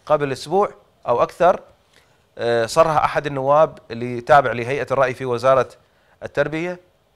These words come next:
وقال: "ترى إحنا موضوع ال-، الطلبة راح يخلص، وراح يصدر قرار بشمول طلبة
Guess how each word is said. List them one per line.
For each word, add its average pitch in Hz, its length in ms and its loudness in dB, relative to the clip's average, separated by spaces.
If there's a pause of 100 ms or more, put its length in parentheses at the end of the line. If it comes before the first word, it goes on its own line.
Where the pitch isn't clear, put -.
وقال: 196 360 -6
"ترى 143 320 2
إحنا 160 400 -6
موضوع 131 360 -4
ال-، 131 200 -8
الطلبة 156 560 2
راح 165 100 4
يخلص، 151 480 -10 (1040)
وراح 143 220 4
يصدر 175 460 0
قرار 143 560 6 (100)
بشمول 139 520 -4
طلبة 143 320 2